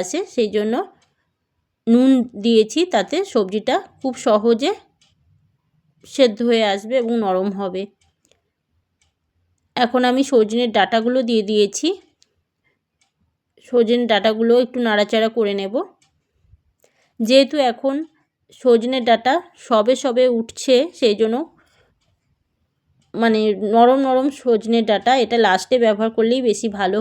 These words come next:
হয়। তো এখানে দেখো, আমি জল গরম করে রেখেছি ইন্ডাকশানে, গরম জলটি এখন আমি দিয়ে দেব সবজিটা সেদ্ধ হওয়ার জন্য। বেশ অনেকটা পরিমাণ জল লাগবে, কারণ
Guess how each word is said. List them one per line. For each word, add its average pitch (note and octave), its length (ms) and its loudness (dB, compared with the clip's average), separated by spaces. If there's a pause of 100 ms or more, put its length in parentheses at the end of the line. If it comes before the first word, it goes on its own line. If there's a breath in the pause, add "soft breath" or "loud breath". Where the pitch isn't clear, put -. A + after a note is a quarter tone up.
হয়। G#3 180 -2 (3000)
তো B3+ 80 6 (640)
এখানে C4 340 -2 (100)
দেখো, G#3 260 -4 (540)
আমি A#3 120 2 (120)
জল G#3+ 200 6 (100)
গরম A3 260 2
করে A3 160 2
রেখেছি A3+ 260 -6 (100)
ইন্ডাকশানে, A3+ 480 -4 (240)
গরম G3+ 220 4 (100)
জলটি G3+ 420 -2 (240)
এখন A3 200 -6 (100)
আমি B3 140 -4 (220)
দিয়ে G#3 180 2
দেব F3+ 200 -4 (1200)
সবজিটা A#3+ 540 2 (120)
সেদ্ধ G3+ 260 -2 (120)
হওয়ার F3+ 300 2
জন্য। F3+ 180 -6 (400)
বেশ C4+ 160 6 (100)
অনেকটা A3 340 -6
পরিমাণ A#3+ 280 0 (120)
জল G3+ 140 2 (100)
লাগবে, G3+ 280 -2 (140)
কারণ G3+ 180 0